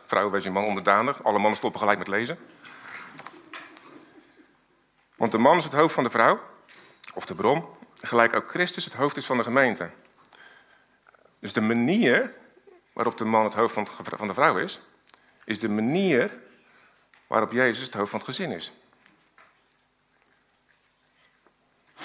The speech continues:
En hij is de behouder van het lichaam. Daarom, gelijk de gemeente aan Christus onderdanig is,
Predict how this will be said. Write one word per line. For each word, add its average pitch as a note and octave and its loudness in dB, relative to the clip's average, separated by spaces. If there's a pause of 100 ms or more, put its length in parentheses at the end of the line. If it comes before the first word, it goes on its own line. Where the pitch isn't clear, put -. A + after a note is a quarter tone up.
(2000)
En G2 0
hij A#2+ 6
is C3 -2
de B2 -4
behouder A#2 2
van A#2 -4
het A2 -2
lichaam. F2+ -4 (1400)
Daarom, C#3 4 (280)
gelijk A2 2
de G#2 -4
gemeente C3+ -2
aan A2 -4
Christus C#3+ -6
onderdanig G#2+ -4
is, D#3+ -10